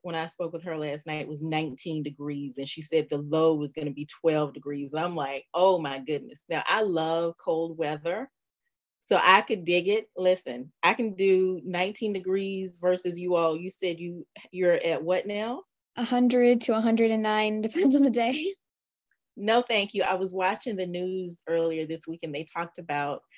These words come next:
Speaker 1: uh, one of the, the correspondents was somewhere, I forget where,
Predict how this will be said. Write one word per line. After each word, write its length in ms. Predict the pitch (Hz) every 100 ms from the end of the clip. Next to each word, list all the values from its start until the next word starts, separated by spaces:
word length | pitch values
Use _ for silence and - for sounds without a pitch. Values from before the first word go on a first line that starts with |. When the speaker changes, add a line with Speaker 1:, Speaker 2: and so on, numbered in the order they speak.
| - - _
Speaker 1:
uh, 280 | - 160 165
one 340 | 156 160 180 190
of 160 | 180
the, 400 | 165 156 151 143 - _
the 140 | 151 156 -
correspondents 760 | 180 175 - 160 160 156 -
was 240 | 151 151 -
somewhere, 520 | 165 165 156 151 147
I 60 | 147
forget 340 | 151 151 160
where, 480 | 143 151 147 147 143